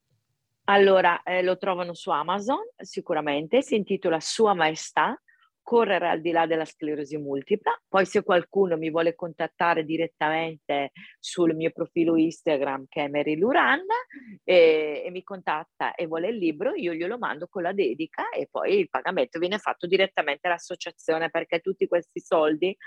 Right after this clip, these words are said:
vanno direttamente all'associazione e vanno nei progetti che facciamo noi,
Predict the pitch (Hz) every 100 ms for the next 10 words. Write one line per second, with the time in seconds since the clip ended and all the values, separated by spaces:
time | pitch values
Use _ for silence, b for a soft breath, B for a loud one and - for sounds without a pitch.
0 | B _ 175 156 160 165 180 185 - 160
1 | 147 147 156 151 147 - - 180 - -
2 | 139 139 156 180 151 107 147 156 160 156
3 | - 156 135 - - - - - 127 123
4 | 127 131 139 131 127